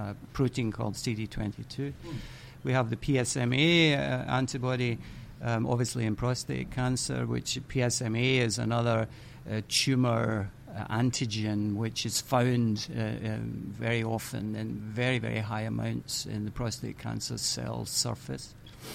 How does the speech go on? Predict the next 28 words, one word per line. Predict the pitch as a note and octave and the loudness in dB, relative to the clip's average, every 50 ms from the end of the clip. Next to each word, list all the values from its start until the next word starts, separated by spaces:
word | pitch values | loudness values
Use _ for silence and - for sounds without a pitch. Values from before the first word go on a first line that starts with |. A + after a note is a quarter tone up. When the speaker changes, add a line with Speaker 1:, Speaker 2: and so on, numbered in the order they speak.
| - - - - - - - - | -12 -14 -16 -16 -18 -14 -6 -4
Speaker 1:
Uh, | A#2+ B2 A#2+ A#2 A#2+ B2 B2+ - | 0 0 2 2 2 0 0 2
and | C3+ C3 B2+ | 2 4 4
we | C3 B2+ | 6 6
have | B2 B2+ B2+ A#2 | 6 6 6 6
her | A#2+ A#2+ B2 B2 | 6 6 6 4
two, | A#2 - - - C3+ B2+ B2 A2+ | 4 2 0 2 4 4 4 2
which | A2 A#2 B2 - - | 0 -2 -2 -4 -4
will | B2+ | -4
soon | A#2+ - - B2 A#2 A#2 A2+ | -4 -2 -2 0 0 0 0
be | A2+ A2+ A#2 | 0 0 0
in | A#2 A2+ | 0 -2
clinical | A2+ - - A#2 A2+ A2 - - A#2 A2+ A2+ A2+ A2+ G#2+ - - - - - - - - | -2 -4 -4 -4 -4 -4 -6 -6 -4 -4 -4 -4 -4 -6 -8 -12 -16 -16 -16 -16 -18 -16
phase | - - - A2+ G#2 G2+ - - | -10 -6 -4 -4 -2 -4 -4 -6
one. | A#2+ A2+ A2+ A#2 A#2 A2+ - - - - - - - B2 B2 | -4 -4 -2 -2 -4 -6 -6 -10 -16 -16 -14 -12 -10 -4 -2
Um, | B2 B2 A#2+ A#2 B2 B2+ B2+ - - - - | 2 2 4 4 2 2 0 -2 -4 -8 -10
uh, | G2 A2+ A2+ A2+ B2 - A#2 A#2+ B2+ B2 A2 A#2 | -10 -8 -8 -8 -6 -6 -6 -6 -6 -6 -4 0
we | B2+ B2+ | 0 2
have | B2 B2+ B2+ B2+ | 4 4 4 6
also | C3 C3 C3 - - C#3+ C3 | 4 4 4 4 2 2 4
a, | B2 A#2+ A#2 A#2 | 4 4 4 4
a | A#2 B2+ - A#2+ A#2 | 2 0 0 0 2
mesothelin, | A#2 A#2+ A#2+ A#2 - B2+ A#2 G2+ - - - - C#3+ D3+ D#3+ D#3+ D#3 D3+ C#3 C3+ C3 | 2 4 4 2 2 0 -2 -2 -4 -4 0 2 4 4 6 6 4 4 4 2 0
uh, | A#2+ A2 A2 A#2 A#2 A2 A2+ A2 A2 | -2 -2 -4 -2 -2 -2 -2 -2 -2
antibody, | A#2 A#2 B2 B2 - - A#2+ A#2 A#2+ A#2+ A2+ A2+ A2+ A#2 | 0 0 0 0 0 -2 -2 -2 -2 0 0 0 0 0
which | A#2 A#2 A#2 A#2 A2+ - - - | 0 0 -2 -2 -4 -4 -4 -4
is | A#2 A2 G#2 | -4 -4 -4
targeting | - - B2 A#2 A2+ A#2 A2 - A#2 A2 A2 A2+ A2 G2+ - G#2+ G#2 A2 | -2 -2 0 0 0 -2 -4 -4 -6 -4 -4 -4 -4 -4 -6 -6 -4 -2
mesothelioma, | A2+ A2+ G#2+ A2 G#2+ G2+ - A2+ G#2 G#2+ G#2+ A2 A#2 B2 C3 C3 B2+ B2 A#2+ A#2+ | -2 -2 -2 -4 -6 -6 -4 -4 -4 -2 -2 0 0 0 0 0 0 0 -2 -4